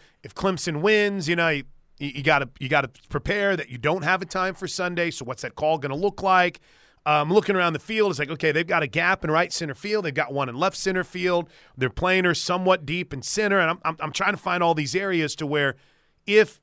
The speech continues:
if she hits a gap, you know, wh-, where, where is a place that you're gonna see Haley Lee trying to get home? Or I'm just, I'm,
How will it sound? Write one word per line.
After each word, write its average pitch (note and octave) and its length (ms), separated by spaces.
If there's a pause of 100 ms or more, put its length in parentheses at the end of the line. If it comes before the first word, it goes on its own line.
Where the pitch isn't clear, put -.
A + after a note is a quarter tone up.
if G3+ 160
she D#3+ 220
hits G#3+ 240
a F#3+ 60
gap, B2 420 (760)
you D#3+ 100
know, D#3 140
wh-, F3 200
where, F#3 300
where G3 300
is F3+ 140
a D3+ 40
place E3 480
that C#3 300 (1080)
you're E3+ 200
gonna F3 160
see D#3+ 220
Haley D3+ 340
Lee D3 200
trying C#3+ 280
to C3 80
get B2+ 160
home? G#2+ 340
Or C3 160 (240)
I'm G#3 120
just, F3+ 160
I'm, F#3+ 160